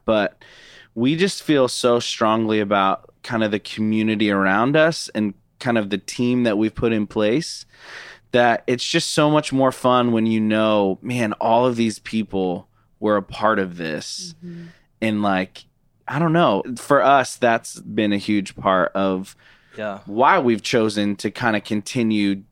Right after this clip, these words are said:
Speaker 1: in, like, the label format, you know,
Speaker 3: Mm-hmm.
Speaker 1: is that this is something that we don't necessarily want to do alone,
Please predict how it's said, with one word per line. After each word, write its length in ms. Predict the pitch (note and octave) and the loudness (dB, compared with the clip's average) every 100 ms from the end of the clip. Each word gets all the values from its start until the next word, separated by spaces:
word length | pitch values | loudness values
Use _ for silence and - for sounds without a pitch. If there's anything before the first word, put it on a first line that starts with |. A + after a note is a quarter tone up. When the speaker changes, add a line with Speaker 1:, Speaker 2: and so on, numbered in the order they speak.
| _ _ _ _ _ _ _ | _ _ _ _ _ _ _
Speaker 1:
in, 180 | B2+ A#2+ | 0 2
like, 240 | A#2 A2+ | 2 0
the 100 | A2+ | 0
label 500 | G#2+ A2 A2 G#2 G2+ | 2 2 2 2 0
format, 760 | G2 - A2 G#2+ G2+ F2 D#2+ - - | -2 -2 0 0 0 -2 -6 -12 -4
you 160 | G#2+ | -2
know, 220 | G2 G2 | 0 0
Speaker 3:
Mm-hmm. 100 | G#2+ | 0
Speaker 1:
is 160 | G#2 G2+ | -2 -2
that 360 | G#2 G2 G2 - _ _ _ _ _ _ | 0 2 2 -2 _ _ _ _ _ _
this 200 | - C3+ C#3+ | -4 -4 -4
is 60 | |
something 440 | - C3 A#2 B2 A#2+ | -2 -2 0 0 2
that 360 | A2+ A2 - _ | 2 2 -2 _
we 260 | A2+ A#2 A#2+ | -4 -2 0
don't 300 | A#2 B2+ A#2+ | 2 2 2
necessarily 380 | A#2+ - B2 A#2 | 0 2 4 4
want 300 | A2+ C#3 - | 4 2 0
to 100 | A#2 | -2
do 220 | G#2+ G2+ | 0 2
alone, 520 | F#2+ F2+ C#2+ C2 B1 | 2 0 -4 -6 -10